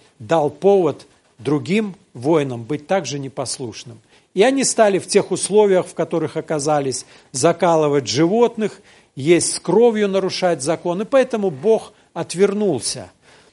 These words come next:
Но интересно, что он отвернулся не потому, что народ отверну-, э, начал кушать неправильно.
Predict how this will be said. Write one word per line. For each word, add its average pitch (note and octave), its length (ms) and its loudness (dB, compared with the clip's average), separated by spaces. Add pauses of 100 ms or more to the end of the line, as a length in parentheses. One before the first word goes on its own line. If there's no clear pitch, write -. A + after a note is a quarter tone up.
(120)
Но D3+ 180 0
интересно, G#3 560 2
что F3+ 220 0
он A3+ 120 2
отвернулся G#3+ 640 0
не G3 140 0
потому, G#3+ 560 0
что C3 520 0 (380)
народ E3+ 500 2
отверну-, E3+ 500 0
э, C#3+ 320 -2
начал D#3+ 400 0
кушать E3 500 0
неправильно. B2 800 -2